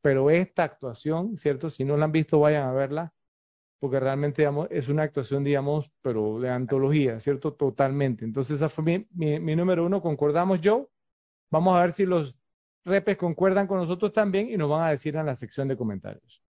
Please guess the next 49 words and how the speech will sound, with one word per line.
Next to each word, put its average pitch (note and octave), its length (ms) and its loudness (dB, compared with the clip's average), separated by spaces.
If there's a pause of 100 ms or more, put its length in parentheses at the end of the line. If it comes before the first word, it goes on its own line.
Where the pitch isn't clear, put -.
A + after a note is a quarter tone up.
(680)
Hay G3+ 100 6
algunas C4+ 360 4
personas F#3 540 2
que E3 120 0
pueden F3+ 260 0
entrar E3+ 260 4
a G3+ 80 2
tu D3+ 160 -8
casa G3+ 460 0
y F3 100 -8
notar D3+ 300 -2
que F#3 100 0
pintaste D#3+ 500 0
la D3 120 2
sala E3 260 2
de D3 60 0
un C#3 80 -2
color D3 240 0
diferente. A#2+ 500 -6 (640)
Otros G#3+ 440 2
pueden G#3 220 0
mirar F#3 260 4
tu A3 100 2
librero G#3+ 480 2
y F3+ 80 -2
descubrir D#3 400 -2
que F3+ 100 -2
has F3 140 0
agregado D#3 340 2
un E3 100 -4
nuevo D#3 200 0
libro C3+ 200 2
a B2+ 40 -8
tu C#3+ 100 -8
colección. E3+ 500 0 (800)
Y C#3 120 0
luego F#3 580 4
<laughs> A#2+ 80 -4
están G3+ 360 2
aquellos G#3 360 0
que E3+ 140 -2
saben F3+ 300 0
que E3+ 100 -4
has D#3+ 140 -2
escapado F#3 480 0
de G3 80 -2
tu E3+ 80 -2
habitación D3 460 -2
cerrada E3+ 540 2